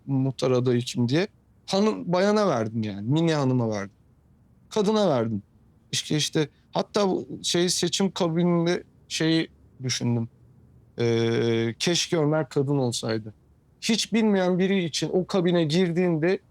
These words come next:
o stresle birlikte şey diyorsun ya, bari iyi bir şey yapayım, insanlığa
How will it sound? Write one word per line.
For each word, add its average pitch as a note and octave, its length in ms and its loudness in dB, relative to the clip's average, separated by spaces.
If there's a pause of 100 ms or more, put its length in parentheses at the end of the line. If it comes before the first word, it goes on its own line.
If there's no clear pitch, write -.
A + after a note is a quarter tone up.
(140)
o F3+ 160 0
stresle F#3+ 680 -2
birlikte E3+ 400 -4
şey F#3+ 280 0
diyorsun C3+ 320 0
ya, C3 200 0 (720)
bari F3 280 2
iyi F#3 260 2
bir F3 40 0
şey F#3 260 0
yapayım, C#3 360 0
insanlığa D3+ 800 0